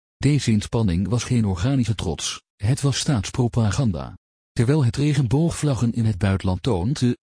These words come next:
sneed Israël financiering voor lokale L G B T Q plus diensten en ging door met het onderdrukken van Palestijnen onder bezetting. Israëlische groepen zoals Black Laan drie, Kviz Ashura, protesteerden tegen deze cooptatie en weigerden hun identiteiten te laten gebruiken om apartheid te saneren.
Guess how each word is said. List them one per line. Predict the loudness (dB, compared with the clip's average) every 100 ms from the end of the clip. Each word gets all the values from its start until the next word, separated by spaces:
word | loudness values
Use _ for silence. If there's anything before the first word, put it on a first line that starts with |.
| _
sneed | -8 -2 0 0
Israël | -2 0 0 -2 -6
financiering | -4 -2 -2 0 0 0
voor | 0 0
lokale | 0 0 0 0 0
L | 0 0
G | 2 2
B |
T | 2 0 -2
Q | -2
plus | 0 0 0
diensten | 0 0 0 0 0
en | -2
ging | 0 2
door | 2
met | 2
het | 0 0
onderdrukken | 0 0 -2 -2 -2
van | 0 0
Palestijnen | 0 -2 0 0 0 0
onder | 0 0
bezetting. | 0 -2 -2 -4 -8 -10 _ _ _ -2
Israëlische | 0 0 0 0 0 0
groepen | 0 0 0
zoals | 2 2 0
Black | 0 -2 0
Laan | 0 0
drie, | 0 0 -2 _
Kviz | -12 -4 -2 0
Ashura, | 0 0 0 0 -4 -10 _
protesteerden | -4 -4 -2 -4 -2 -2 0 0
tegen | 0 0
deze | 0 2 2 0
cooptatie | 0 0 0 0 -2 0 -2
en | -2 0
weigerden | 0 0 0 0
hun | 0 0
identiteiten | 0 0 -2 0 0 0
te | -2
laten | -2 -4 -2 -2
gebruiken | 0 0 0 0 0
om | 0
apartheid | 0 0 0 0 0
te | -2
saneren. | 0 0 0 -2 -8